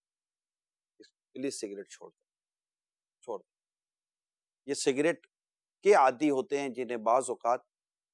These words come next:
मैं ये एक अंदाज़े से अर्ज कर रहा हूँ, जिन्हें फिर आगे चर्स और दीगर नशे की आदत पड़ जाती है। जब जिससे सिगरेट ही नहीं पी होती ना, आपको normally वो इस लत में पड़े हुए मिलेंगे नहीं। इसकी,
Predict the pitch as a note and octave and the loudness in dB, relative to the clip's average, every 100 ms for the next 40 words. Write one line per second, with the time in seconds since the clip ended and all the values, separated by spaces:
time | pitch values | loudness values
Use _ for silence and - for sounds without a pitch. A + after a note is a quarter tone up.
0 | _ A#2+ A#2+ A#2+ A#2 - G#2+ A#2+ B2+ C#3+ | _ -4 -2 0 -2 -8 -8 -2 2 2
1 | C#3+ B2+ A2 G2+ - G2+ A2 _ _ _ | 2 -4 -6 -6 -12 -12 -14 _ _ _
2 | C3 C#3 C#3 - A2 A#2 C3 B2 - _ | -6 -4 -4 -2 0 0 -2 -6 -10 _
3 | - C3+ C#3+ - - _ _ - A#2 A2 | 0 0 2 -6 -14 _ _ -4 -4 -2
4 | C3 C3+ A#2+ - C3 B2 A#2 - _ _ | -2 0 -2 -6 -8 -8 -12 -14 _ _
5 | _ _ A2+ D3+ _ G2+ F#2 F#2+ F#2 G#2 | _ _ 0 0 _ -12 -10 -10 -10 -8
6 | B2+ C3 C#3+ D#3 C3 D#3 F3+ F3+ E3+ D3 | -8 -6 -6 -6 -4 -2 -2 -4 -6 -4
7 | E3 D#3+ F#3 D3+ - _ _ - C3 D#3 | -6 -6 -6 -6 -8 _ _ -4 -2 0
8 | B2+ A#2+ C3+ D3+ D#3 C#3 D3+ C#3+ - _ | 0 2 2 0 -2 0 0 -2 -10 _
9 | _ _ A#2+ _ A#2+ C3+ - C#3+ - C3 | _ _ -20 _ 0 0 0 -6 -2 0
10 | C#3 B2 A2+ A2+ A2 G2 F#2 _ _ _ | 0 0 -4 -6 -10 -16 -18 _ _ _
11 | _ _ _ _ - C#3 - | _ _ _ _ -6 -4 -2